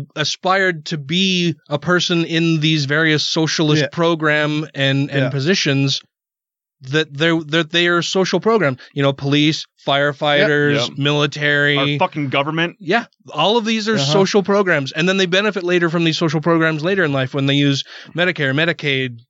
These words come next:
Speaker 2: Yeah.
Speaker 1: uh, Social Security.
Speaker 2: Yeah.
Speaker 3: Well,
Speaker 1: I mean, it's right there in the fucking name. It's Social
Speaker 3: Security.
Speaker 1: Security.
Speaker 2: Well, and
Speaker 1: It's
Speaker 2: not
Speaker 1: a
Speaker 2: only
Speaker 1: socialist program.
Speaker 2: And they all went to public school.
Speaker 1: Yeah.
Speaker 3: Yeah. Well, then you got I eighty,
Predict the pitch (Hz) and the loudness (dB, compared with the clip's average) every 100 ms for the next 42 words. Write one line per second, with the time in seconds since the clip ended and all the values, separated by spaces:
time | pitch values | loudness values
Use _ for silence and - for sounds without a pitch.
0 | _ 151 139 127 175 151 156 - 180 180 | _ -2 0 0 -2 -2 -4 -4 0 2
1 | 170 139 127 123 147 - 214 180 156 196 | 2 2 -2 0 -2 0 0 0 2 2
2 | 285 254 277 285 311 294 - 294 285 285 | 2 2 0 0 -2 -2 0 0 0 0
3 | 277 240 - 285 285 - 269 - 269 254 | 0 -2 0 2 2 2 0 0 0 2
4 | 302 302 208 - 202 202 220 202 233 240 | 2 2 2 2 2 2 2 2 2 0
5 | 262 247 - 254 254 247 196 156 185 190 | -2 -2 -2 0 0 2 2 2 4 4
6 | 202 208 214 190 202 220 226 - 277 349 | 4 4 2 -2 -2 0 -2 -4 0 2
7 | 320 107 - - 196 190 - _ _ _ | 2 0 -4 -2 -2 -2 -12 _ _ _
8 | 180 180 170 180 175 156 160 185 175 170 | 0 0 2 -2 -2 -6 -6 0 0 -2
9 | _ _ _ _ _ _ 156 190 208 202 | _ _ _ _ _ _ -2 0 -2 -2
10 | 135 98 | -4 -8